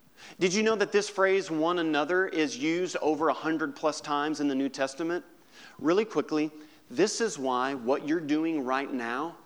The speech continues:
is so significant. This is why the simple phrase of, you know, "I love the Lord, but, you know, I don't really mess with church and organized religion.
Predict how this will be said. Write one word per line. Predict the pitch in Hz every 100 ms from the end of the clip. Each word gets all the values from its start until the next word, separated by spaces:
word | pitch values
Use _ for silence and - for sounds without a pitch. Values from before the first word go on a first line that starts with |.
| - -
is | 143 139
so | - 113
significant. | - 135 147 151 101 92 - _ _ _ _ _ _ _ - -
This | 131 240 269
is | 247 185
why | 175 170 175
the | 160
simple | 156 190 180 165
phrase | - 170 156 156 147
of, | 147 139 - - -
you | 160
know, | 160
"I | 180
love | 196 190 208
the | 214
Lord, | 208 214 202 185 165 359 302
but, | 170 185
you | 185
know, | 185 180 180 180 -
I | 180
don't | 208
really | 202 196 180
mess | 170 170 170 -
with | 160
church | - 170 170 170
and | 160
organized | 170 165 160 160 143
religion. | 147 151 160 156 165